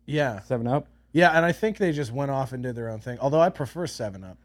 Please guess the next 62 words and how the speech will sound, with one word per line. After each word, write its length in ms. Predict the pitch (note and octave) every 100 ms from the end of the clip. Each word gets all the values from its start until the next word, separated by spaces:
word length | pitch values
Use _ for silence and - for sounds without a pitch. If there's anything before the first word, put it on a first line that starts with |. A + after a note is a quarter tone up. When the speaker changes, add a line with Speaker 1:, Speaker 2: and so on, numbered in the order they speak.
| _
Speaker 2:
I 120 | A2+ C3+
like 160 | C#3+
Seven 280 | - C#3+ B2+
Up. 220 | B2 B2+
Speaker 1:
Diet 280 | C#3 C#3+ C#3+
Seven 260 | - D3 D3
Up, 100 | D#3
Speaker 2:
And 100 | D3
Speaker 1:
I'll 40 |
Speaker 2:
you 60 | D#3 E3
Speaker 1:
drink 40 |
Speaker 2:
know 80 | D#3+
Speaker 1:
that 40 |
Speaker 2:
what? 160 | E3+ F3+
Speaker 1:
all 60 | G#2+ B2+
Speaker 2:
Uh, 20 | B2
Speaker 1:
day. 80 | - -
Speaker 2:
Mellow 260 | B2+ D#3
Yellow 380 | D#3+ D#3+ G3 A#2
I 40 | G2
used 200 | G2 -
to 80 |
prefer 380 | G2 F#2+ - F#2+
as 100 | F#2+
a 60 | F#2
kid 320 | - F#2+ F#2
Speaker 1:
I 80 | G2+
did 200 | A2+ A2
Speaker 2:
over 140 | G#2+ G#2+
Speaker 1:
too. 20 |
Speaker 2:
the 80 | G#2
Mountain 340 | A2 G#2 G2+
Dew. 280 | G#2 F3 B2
Speaker 1:
I 20 | B2
did 100 | B2+
too. 140 | D#3+
When 120 | D#3
I 120 | E3
see 260 | F3+ - F#3+
it, 260 | A3+ D3 F3
we 80 | G#3
Speaker 2:
<laughs> 80 |
Speaker 1:
go 80 | A#3
to, 120 | G#3 C3+
'cause 240 | F3+ C#3
for 160 | - C#4
the 80 |
show, 320 | - - G3+ E3+
we 160 | F3
go 220 | D3+ D#3+
to 80 | D#3
these 200 | C#3 B2
places 580 | - C#3+ C#3+ B2+ A#2 G2+
that, 120 | A2 G2
Speaker 2:
Mm-hmm. 60 |
Speaker 1:
like, 280 | G2+ G#2+ G#2+ _ _ _ _ _ _ _ _ _
most, 480 | C#3 E3+ D#3 - D#3+
they're 180 | F#3 E3+
just 220 | C3+ -
off 220 | C#3 A2+
the 80 | A2+
grid 400 | G#2 A2 G2+ F#2+